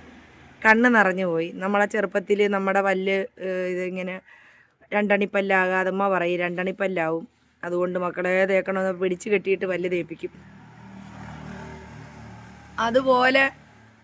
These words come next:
നമുക്ക് ഇരുന്ന് തന്ന്, എനിക്ക് എൻ്റെ മുന്നിൽ ഇരുന്ന് തന്ന് പല്ല് തേക്കാനേ, ഞാൻ ഉമിക്കരി എടുത്തിട്ട് മേൽവശവും താഴ്വശവും ഒക്കെ തേക്കുമ്പോൾ ഒക്കെ എൻ്റെ കണ്ണ് നിറയുമായിരുന്നു. കാരണം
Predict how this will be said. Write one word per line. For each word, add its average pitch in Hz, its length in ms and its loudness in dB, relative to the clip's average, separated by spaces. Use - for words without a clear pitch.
നമുക്ക് 240 340 -6
ഇരുന്ന് 247 360 -2
തന്ന്, 240 200 0
എനിക്ക് 226 300 -4
എൻ്റെ 233 140 -6
മുന്നിൽ 240 360 -2
ഇരുന്ന് 233 360 -4
തന്ന് 220 160 -6
പല്ല് 208 280 -4
തേക്കാനേ, 196 560 -2
ഞാൻ 190 280 -4
ഉമിക്കരി 208 460 -2
എടുത്തിട്ട് 202 340 -6
മേൽവശവും 214 680 -2
താഴ്വശവും 208 520 0
ഒക്കെ 202 240 -4
തേക്കുമ്പോൾ 202 360 -2
ഒക്കെ 196 160 -8
എൻ്റെ 202 140 -2
കണ്ണ് 185 300 -4
നിറയുമായിരുന്നു. 175 640 -8
കാരണം 190 360 -6